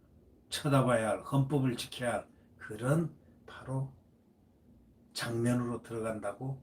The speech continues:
볼 수도 있겠습니다. 네, 구독 버튼과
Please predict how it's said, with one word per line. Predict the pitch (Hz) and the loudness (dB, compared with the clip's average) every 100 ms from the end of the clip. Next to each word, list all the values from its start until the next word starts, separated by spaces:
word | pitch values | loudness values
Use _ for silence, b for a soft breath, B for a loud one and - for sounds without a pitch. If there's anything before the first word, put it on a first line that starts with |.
| - | -12
볼 | 107 | -10
수도 | - - 135 117 | -10 -8 -10 -10
있겠습니다. | 120 202 180 - 113 - - _ _ _ - | -4 4 4 4 -2 -8 -20 _ _ _ -10
네, | 107 - _ b b b b b | -8 -10 _ b b b b b
구독 | - 156 165 | 4 10 10
버튼과 | 175 165 151 160 151 131 - | 10 8 10 12 12 12 4